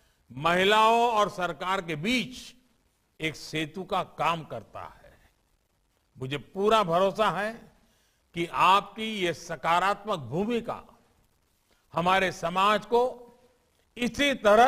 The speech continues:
आगे भी मजबूत करती रहेगी। इसी विश्वास के साथ आप सभी को एक बार स्थापना दिवस निमित्त बहुत-बहुत बधाई।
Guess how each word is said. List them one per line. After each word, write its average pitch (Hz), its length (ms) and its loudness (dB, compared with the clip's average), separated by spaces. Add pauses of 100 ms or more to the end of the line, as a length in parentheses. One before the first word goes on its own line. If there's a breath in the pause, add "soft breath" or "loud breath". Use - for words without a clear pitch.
(160)
आगे 180 400 2
भी 240 160 -2
मजबूत 170 520 -4
करती 151 280 -4
रहेगी। 101 540 -12 (1000)
इसी 165 280 -2
विश्वास 190 580 0
के 208 120 -2
साथ 208 300 2 (1000)
आप 156 420 2
सभी 208 320 2
को 233 140 4
एक 208 220 2
बार 214 480 0 (880)
स्थापना 220 680 2
दिवस 214 320 -2
निमित्त 214 680 -2 (580)
बहुत-बहुत 190 960 2
बधाई। 196 540 2